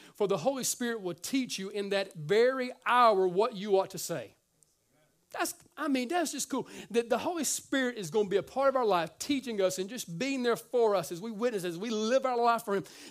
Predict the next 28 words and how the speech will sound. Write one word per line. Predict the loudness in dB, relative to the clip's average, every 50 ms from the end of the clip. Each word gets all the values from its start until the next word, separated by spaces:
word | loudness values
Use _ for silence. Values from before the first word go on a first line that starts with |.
| -10
That | -6 -4 -2
is | 0 2
awesome. | 2 2 2 0 -4 -8 -10 -14 _ _ _ _ _ _ _ _ _ _ _ _ _ _ _ _ _
So | -6 -6 -2
just | 0 0 0 0
kinda, | 0 -2 -2 -4
just, | -6 -4 -2 -2 -2 -2 -2 0
just | 0 0 0 0 2
for | 4 4
a | 4
moment, | 4 4 4 4 4 2 0 -2 -2 -2
get | -2 -2
this | -2 -4 -6 -6
in | -4 -4
your | -4 -4
mind, | -2 -2 -2 -4 -4 -4 -8 -8
how | -6 -4 -4 -2
this | -2 -2 -4 -4 -6
is | -10
playing | -8 -4 -2 -2 -2 -2 -2
out. | -4 -8 -10 -12 -18 -20 -20 _ _ _ _ _ -20 -20 -20 -16
Jesus | -10 -6 -2 -2 0 0 -2 -2 -6 -8 -8 -4 0
up, | 2 4 4 4 4 2 -2 _ _ _ _ _
teaching | -8 -6 -4 -4 -4 -4 -6 -6
truth, | -6 -6 -4 -2 -2 -2 -2 -4 -8 -12 -20 -20 -20 _
sharing | -6 -4 -4 2 6 8 10 10 10 8 6
the | 2
scriptures, | -4 -6 -6 0 2 2 2 2 0 -6 -6 -6 -8 -10